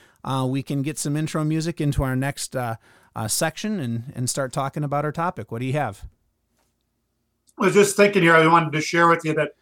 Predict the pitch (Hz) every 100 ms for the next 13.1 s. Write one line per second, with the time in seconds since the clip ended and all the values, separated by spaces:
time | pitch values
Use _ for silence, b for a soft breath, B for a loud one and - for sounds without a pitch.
0 | _ - b b b b b b 165 175
1 | - 185 196 196 196 170 165 156 170 175
2 | 156 160 165 - 143 - - 160 170 -
3 | _ _ _ _ _ _ b b b b
4 | _ 151 147 139 147 143 139 - _ _
5 | _ _ - 156 - 170 180 160 - 185
6 | 175 151 170 170 - 160 143 160 - -
7 | - 151 139 160 156 151 147 156 - -
8 | 147 143 139 147 143 139 B B - 160
9 | 190 196 180 175 165 156 175 170 156 165
10 | 160 170 170 160 - 156 139 - _ _
11 | B B B B B B B B _ -
12 | 170 190 190 - - 226 233 165 165 185
13 | -